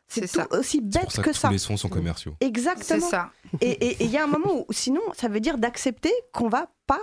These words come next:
Speaker 1: en vivre et qu'on va donc devoir faire d'autres choses. Et là,
Speaker 2: C'est ça.
Speaker 1: on peut garder, j'ai envie de dire, sa passion intacte. Et c'est ce que Naira a expliqué dans une petite, d'ailleurs, vidéo Combini, vachement bien, où elle dit, mais en fait, j-, quand j'ai compris que l'industrie, de toute façon, ne me permettrait pas de faire les sons comme moi je voudrais,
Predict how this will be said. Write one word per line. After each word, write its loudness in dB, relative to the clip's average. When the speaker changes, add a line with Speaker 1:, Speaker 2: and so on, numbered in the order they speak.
Speaker 1:
en 4
vivre 0
et 0
qu'on -2
va 2
donc -2
devoir -2
faire -4
d'autres -2
choses. -2
Et -2
là, 2
Speaker 2:
C'est -4
ça. -2
Speaker 1:
on 0
peut 0
garder, -2
j'ai -6
envie -2
de -2
dire, -4
sa 0
passion -2
intacte. -4
Et -4
c'est -2
ce -8
que 2
Naira 2
a 0
expliqué -2
dans 0
une 0
petite, -2
d'ailleurs, 0
vidéo -2
Combini, -2
vachement 0
bien, 0
où 0
elle 0
dit, 0
mais 0
en -2
fait, -4
j-, -8
quand 0
j'ai -2
compris -2
que -2
l'industrie, 0
de -2
toute -4
façon, 0
ne 0
me 0
permettrait 0
pas 0
de -2
faire -2
les 0
sons -2
comme 0
moi 2
je -10
voudrais, 0